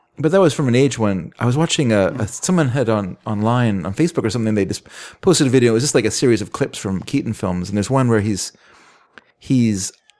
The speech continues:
Speaker 1: in front of a train that's moving forward, and he's trying to get a log off of the, that's stuck in the railroad ties.
Speaker 2: Right.
Speaker 1: And he's battling this log, and this train is coming behind him. And as he gets the log up,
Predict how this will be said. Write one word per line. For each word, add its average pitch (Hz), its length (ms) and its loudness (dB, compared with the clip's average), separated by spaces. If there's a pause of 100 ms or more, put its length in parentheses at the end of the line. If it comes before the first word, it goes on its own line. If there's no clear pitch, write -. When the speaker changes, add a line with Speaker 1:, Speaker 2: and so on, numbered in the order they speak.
(100)
Speaker 1:
in 110 100 0
front 185 200 2
of 170 80 2
a 139 60 2
train 117 460 2
that's - 200 -4
moving 123 240 2
forward, 95 640 -2 (500)
and 123 120 2
he's 117 120 0
trying 147 200 2
to 123 60 4
get 120 200 2
a 117 60 2
log 113 580 2
off 110 240 -2
of 110 180 -8
the, 101 160 -2 (520)
that's - 160 -2
stuck - 200 -2
in 131 60 0
the 107 100 2
railroad 107 360 2
ties. - 500 -10
Speaker 2:
Right. 107 200 -12 (420)
Speaker 1:
And 113 100 0
he's 101 120 -2
battling 123 440 0
this 101 140 -4
log, 113 240 2
and 110 80 0
this 104 100 -4
train 147 220 0
is 120 100 -2
coming 120 200 2
behind 117 340 0
him. 90 100 0
And - 100 -4
as 123 140 2
he 127 60 -2
gets 123 160 -2
the 110 80 -2
log 135 340 0
up, - 300 -10